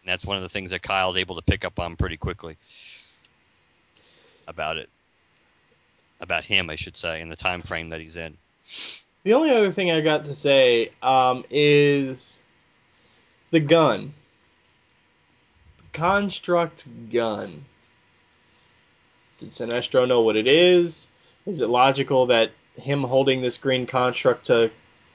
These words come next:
Speaker 2: Hal's temple is going to stop him, and that he's not going to try and smack his hand away from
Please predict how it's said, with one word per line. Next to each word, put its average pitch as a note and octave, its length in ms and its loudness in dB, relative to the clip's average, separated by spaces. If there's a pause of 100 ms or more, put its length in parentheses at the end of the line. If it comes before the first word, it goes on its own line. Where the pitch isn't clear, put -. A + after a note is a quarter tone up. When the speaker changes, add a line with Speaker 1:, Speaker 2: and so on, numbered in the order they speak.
(440)
Speaker 2:
Hal's C3+ 380 4
temple C#3 540 -4
is A#2 440 -4
going B2 460 2
to A2+ 680 -6
stop C#3+ 420 2
him, F#3 600 0
and D#3 120 0
that B2 60 2
he's A#2+ 160 2
not A#2 160 -4
going B2 260 0
to - 140 -8
try B2 340 0
and A2+ 320 -2
smack A#2+ 440 -2
his A2+ 160 -4
hand B2+ 300 2
away B2+ 240 6
from A2+ 320 -4